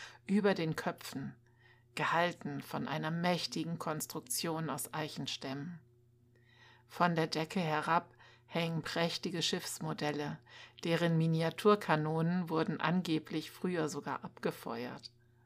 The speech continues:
Wunderschöne große Kronleuchter hängen im Saal. Zwei große Wandgemälde zeigen Kaiser Karl den Großen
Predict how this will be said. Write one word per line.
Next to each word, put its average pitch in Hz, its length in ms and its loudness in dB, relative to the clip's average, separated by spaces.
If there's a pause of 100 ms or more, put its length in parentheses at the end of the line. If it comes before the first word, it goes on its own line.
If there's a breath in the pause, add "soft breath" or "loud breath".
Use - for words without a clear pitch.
(1300 soft breath)
Wunderschöne 170 840 8
große 170 460 2
Kronleuchter 160 760 0
hängen 156 320 -2
im 156 180 -2
Saal. 151 460 0 (600 loud breath)
Zwei 170 340 6
große 190 500 6
Wandgemälde 156 800 4
zeigen 160 560 0
Kaiser 165 480 2
Karl 170 400 4
den 160 160 0
Großen 196 720 0